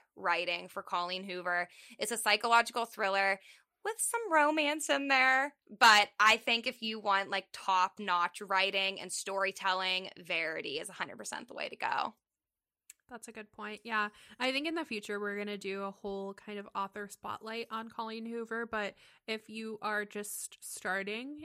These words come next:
Speaker 2: in the Colleen Hoover world, these are some great recs to start, along with, of course, It Ends With Us and Now It Starts With Us.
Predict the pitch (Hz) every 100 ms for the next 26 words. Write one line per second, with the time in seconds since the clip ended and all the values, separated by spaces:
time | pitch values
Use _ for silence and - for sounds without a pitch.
0 | 247 220 214 - 208 208 208 196 - -
1 | 208 202 196 196 - 214 - 180 175 196
2 | 240 254 226 196 190 196 - 208 185 175
3 | - 196 - 226 - 190 190 254 247 226
4 | 220 214 202 - 202 196 - 196 196 196
5 | 196 185 196 - - _ 220 208 208 -
6 | - - - - - - 214 -